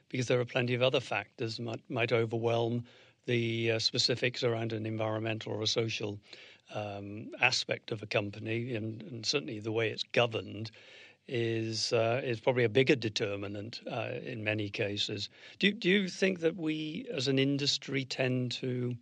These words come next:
misuse or misrepresent the way that we talk about E S G as a, as an invest-, as a, as a, even a, a factor? I always have some skepticism that E S G in its,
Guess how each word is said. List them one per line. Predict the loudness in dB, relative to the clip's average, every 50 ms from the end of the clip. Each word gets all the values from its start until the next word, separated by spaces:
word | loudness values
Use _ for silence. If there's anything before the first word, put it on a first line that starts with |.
| _ _ _ -20 -20 -20 _ _
misuse | 0 4 4 6 6 4 2 0 0 2 2 2 4 2 2 0 0 0 0
or | 0
misrepresent | 2 2 2 0 0 2 2 2 2 2 0 0 2 2 2 0 -2
the | -4 -2
way | 0 2 0 2
that | 0 -2
we | -2 -2 -4 -4
talk | -2 -2 -2 -2 -2 -4
about | -2 -2 0 0 2
E | 0 0
S | 2 0 -2
G | -4 -4 -6 -4 -6 -6 -6 -10 -20 -20 -20 -20 -20 _ _
as | -2 -2 0 2
a, | 2 2 2 2 0
as | 0 0
an | 2 2
invest-, | 2 0 2 4 2 4 4 2 -2 -2 -4
as | -4 -4 -2
a, | -2 -4 -4 -4
as | -8 -10 -10 -10 -10
a, | -12 -10 -6
even | -2 -2 0 2 2 2
a, | 2 0 -4 -10
a | -12
factor? | -16 -10 -8 -8 -8 -6 -6 -8 -6 -4 -4
I | -4 -4 -2
always | -2 -4 -2 -2
have | -4 -4 -4
some | -4 -4 -2
skepticism | -2 -2 2 2 0 0 0 -2 0 2 2 2 0 -2 -2 -2
that | -4 -4 -4 -10 -16 -16 -18 -6 _
E | 2 4 4
S | 4 2
G | 0 0 0 0
in | 0 0
its, | -2 -6 -8